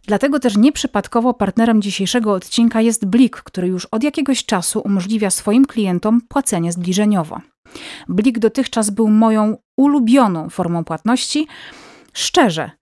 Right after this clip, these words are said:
a teraz, kiedy można go używać także we wszystkich miejscach, gdzie dostępne są płatności zbliżeniowe,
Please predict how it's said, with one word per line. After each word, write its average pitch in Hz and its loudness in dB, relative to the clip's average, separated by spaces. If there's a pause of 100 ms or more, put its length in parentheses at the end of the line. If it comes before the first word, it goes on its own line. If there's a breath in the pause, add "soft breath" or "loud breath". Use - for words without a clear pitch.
(320)
a 180 0
teraz, 196 2
kiedy 202 -4
można 254 2
go 220 -2
używać 220 -2
także 202 -2
we 185 -2
wszystkich 269 -4
miejscach, 240 2
gdzie 190 -4
dostępne 254 2
są 233 0
płatności 208 -4
zbliżeniowe, 185 -2